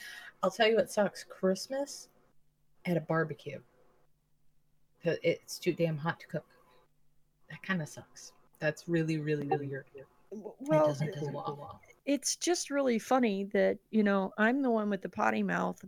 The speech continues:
Speaker 2: but the, the
Speaker 1: <laughs>
Speaker 2: go-to answer from my sister anymore is "fucking hot." <laughs>
Speaker 1: It is. It's really, it's been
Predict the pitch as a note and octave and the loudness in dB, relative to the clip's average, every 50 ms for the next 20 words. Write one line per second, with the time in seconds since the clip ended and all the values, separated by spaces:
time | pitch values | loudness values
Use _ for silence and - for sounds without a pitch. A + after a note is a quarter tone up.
0 | - - F#3 F#3 F#3 F#3 - - _ - - - F#3+ F#3+ F3+ F3+ F#3 - F3 - | -2 2 2 4 4 2 -2 -6 _ -20 -2 2 4 4 4 2 0 0 -2 -2
1 | F#3 - G#3 G#3 A3+ A#3+ - - C#4 A3+ - G#3 A3+ A#3 A#3+ A3 - G#3+ G3+ - | -2 0 2 2 2 4 6 4 4 6 6 6 6 6 4 4 4 2 2 2
2 | - G#3+ G#3 G3 F#3+ F#3 F#3 - - C4 C4+ - - A3 G3 F#3+ F3 - E3 F#3+ | -2 -4 -4 -2 -4 -4 -4 -4 -4 -4 -4 -2 0 2 2 2 2 2 2 2
3 | F#3+ F#3+ F#3+ F3+ F3+ F3+ F3+ F3+ F3+ - F#3 F3+ F3+ F3+ F3 - - - _ _ | 2 2 2 4 4 4 4 2 2 4 4 4 4 4 2 0 -4 -14 _ _
4 | _ - - - G3 F3+ E3 F#3 F3+ E3+ - - - _ _ _ _ _ _ _ | _ 2 4 4 2 2 4 4 4 4 2 -2 -8 _ _ _ _ _ _ _
5 | _ _ - - - - - - - - - - D5 - - - - - - C5 | _ _ -4 0 0 0 0 0 -2 -2 4 4 4 4 4 -6 -10 2 2 2
6 | - - - C5 - - - - - - - - - - - _ G#3+ A3+ A3+ A3+ | 2 2 -2 -4 -4 -4 -10 -14 -14 -14 -14 -16 -16 -20 -2 _ 4 6 8 8
7 | G3 D#3 - - - F#3 F#3+ F#3 - - E3+ E3 E3+ F#3 F#3 F3+ F3 F3 E3+ D#3+ | 6 6 2 0 2 2 2 2 0 -6 -4 4 6 6 6 8 6 4 4 4
8 | - F#3 F3+ - - - G#3+ A3+ G#3 F#3+ | 2 0 -2 -2 0 0 2 4 4 2